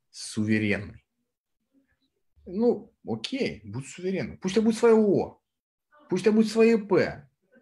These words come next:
Сам рули своим будущим, но все равно объем вот мы тебе будем давать. Вот. Ну, то есть, понимаешь, да?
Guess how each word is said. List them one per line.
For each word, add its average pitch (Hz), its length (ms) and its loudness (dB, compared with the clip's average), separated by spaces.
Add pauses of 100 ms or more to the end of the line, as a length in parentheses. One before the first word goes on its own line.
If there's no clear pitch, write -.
(500)
Сам 180 520 0
рули 151 200 4
своим 127 300 -2
будущим, 110 400 -6 (220)
но 104 80 -8
все 113 140 -6
равно 175 160 2
объем 120 520 -2 (160)
вот 113 260 -12
мы 110 140 -6
тебе 92 100 -12
будем 85 160 -14
давать. 76 220 -14 (760)
Вот. 82 240 -10
Ну, 117 80 -6
то 196 80 0
есть, 180 120 2
понимаешь, 151 320 0
да? 139 240 -4